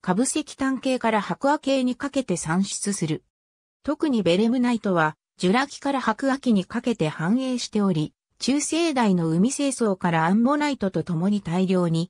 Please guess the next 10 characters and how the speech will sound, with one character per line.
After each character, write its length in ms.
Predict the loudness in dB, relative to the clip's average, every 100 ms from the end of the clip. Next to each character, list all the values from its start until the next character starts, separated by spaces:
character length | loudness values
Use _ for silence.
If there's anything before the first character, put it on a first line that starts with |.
| _ _
産 280 | -2 0 2
出 280 | -2 -6 -4
す 160 | -2
る。 160 | -2 -4 _ _ _ _ -2
絶 300 | -2 0 -2
滅 260 | -2 -2 -2
の 140 | 0
時 160 | -2 0
期 120 | 0
も、 220 | 0